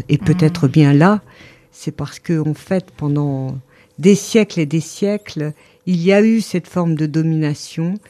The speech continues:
Speaker 1: Et aujourd'hui, c'est l'inverse. C'est presque, je dirais, la femme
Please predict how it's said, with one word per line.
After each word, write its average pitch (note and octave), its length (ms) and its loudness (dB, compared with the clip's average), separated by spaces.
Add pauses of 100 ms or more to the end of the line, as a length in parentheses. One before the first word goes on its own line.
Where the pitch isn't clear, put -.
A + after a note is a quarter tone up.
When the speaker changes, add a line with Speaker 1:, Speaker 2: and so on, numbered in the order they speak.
(320)
Speaker 1:
Et G#3 120 2
aujourd'hui, G#3+ 480 4
c'est B3+ 140 0
l'inverse. D#3+ 720 0 (340)
C'est - 260 -8
presque, D#3 480 -10
je C#3 200 -8
dirais, D3 340 -6
la C#3+ 120 -6
femme F3 400 -2